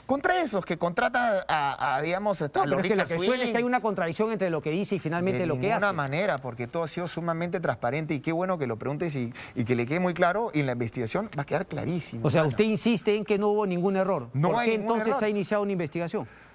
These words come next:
Speaker 1: Porque obviamente se han hecho denuncias en medios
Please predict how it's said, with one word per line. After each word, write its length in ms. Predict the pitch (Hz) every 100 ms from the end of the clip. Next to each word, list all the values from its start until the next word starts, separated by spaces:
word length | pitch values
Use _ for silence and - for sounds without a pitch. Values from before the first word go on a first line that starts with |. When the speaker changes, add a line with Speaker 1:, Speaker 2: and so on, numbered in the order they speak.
| - - -
Speaker 1:
Porque 280 | 151 131 143
obviamente 420 | 160 156 170 160
se 120 | 151
han 120 | 151 170
hecho 280 | 170 175
denuncias 540 | 147 139 196 196 160 143
en 100 | 147
medios 320 | 165 185 269